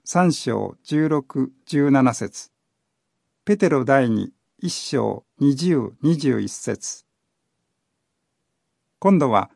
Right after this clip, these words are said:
この章の挿絵を見て質問に答えましょう。はるか遠くにおられる神が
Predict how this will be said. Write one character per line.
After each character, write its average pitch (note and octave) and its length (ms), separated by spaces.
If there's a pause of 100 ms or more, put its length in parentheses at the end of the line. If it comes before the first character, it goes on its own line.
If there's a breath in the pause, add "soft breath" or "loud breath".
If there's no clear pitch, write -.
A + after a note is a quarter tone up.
(260)
こ F#3 120
の G#3+ 140
章 G#3 220
の C#3+ 120
挿 D3+ 340
絵 D#3+ 120
を A#2 100
見 A2+ 140
て - 140 (240)
質 - 220
問 E3+ 180
に D#3 120
答 C#3 240
え C3+ 60
ま C3 120
し C3+ 120
ょ G2 200
う。 - 40 (1400)
は G3+ 140
る G3 120
か C#3+ 160
遠 G#3+ 280
く A#3 140
に G3 100
お D3 120
ら D#3 120
れ D#3 100
る B2+ 120
神 C3 300
が G2+ 220